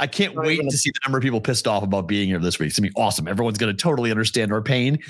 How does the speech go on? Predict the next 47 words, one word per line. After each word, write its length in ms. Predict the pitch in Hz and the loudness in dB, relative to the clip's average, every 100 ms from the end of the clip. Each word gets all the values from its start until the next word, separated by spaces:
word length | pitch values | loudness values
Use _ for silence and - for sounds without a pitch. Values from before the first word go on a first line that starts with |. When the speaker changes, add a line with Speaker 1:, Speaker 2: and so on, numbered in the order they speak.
| - - | -16 -6
Speaker 1:
and 100 | 95 | 0
they're 80 | 101 | 2
gonna 120 | 101 | 2
go, 240 | 92 92 85 | 0 0 -2
"They 220 | 85 175 | -2 -2
weren't 320 | 226 185 185 | 0 0 0
lying. 520 | 131 143 139 107 87 | -2 0 0 -2 -6
They, 240 | 92 160 156 | -2 0 2
they 160 | 143 | 2
are 100 | 180 | 2
absolutely 380 | 135 156 151 147 | 2 0 0 0
telling 200 | 143 135 | 0 0
the 80 | 123 | -2
truth. 320 | 110 127 101 175 | 0 0 0 0
It 80 | |
is 160 | 165 107 | 0 0
an 80 | 107 | 0
absolute 460 | 131 131 110 123 | 0 0 0 0
disaster 500 | 104 95 113 113 - | 0 0 2 0 0
in 160 | 95 92 | 0 0
that, 120 | 95 | 0
Speaker 2:
Oh, 200 | 226 160 | 2 0
Speaker 1:
down 220 | 151 92 90 | -2 -4 -2
there." 120 | 85 | -2
Speaker 2:
the 40 | |
traffic 380 | - 294 349 359 | 0 0 0 0
on 80 | 196 | 0
the 80 | 151 | 0
Strip 320 | - 262 - | -2 -2 0
is 120 | 135 | 0
insane. 460 | 127 - 226 277 - _ - | 2 2 2 0 -4 _ -4
Like, 160 | 175 | -2
the, 100 | 180 - | 0 -4
the, 320 | - 160 180 - | -4 -2 -2 -2
the, 240 | 175 - | -4 0
I, 140 | 180 - | -2 -2
I 300 | 165 190 214 180 _ _ _ _ _ | -2 0 -2 -8 _ _ _ _ _
took 180 | - 202 | -4 -2
an 60 | 160 | 0
alternate 360 | 170 180 175 151 | 2 2 0 0
route 320 | 165 190 185 _ _ _ | 0 0 -2 _ _ _
to 120 | 156 | -6
Park 380 | 127 180 247 - - | 0 2 2 0 -6
today 280 | 151 117 95 _ _ - | -2 0 -2 _ _ -4
and 140 | 127 | -2
walked 340 | 127 156 151 - | 0 0 0 -2
up. 140 | - | -6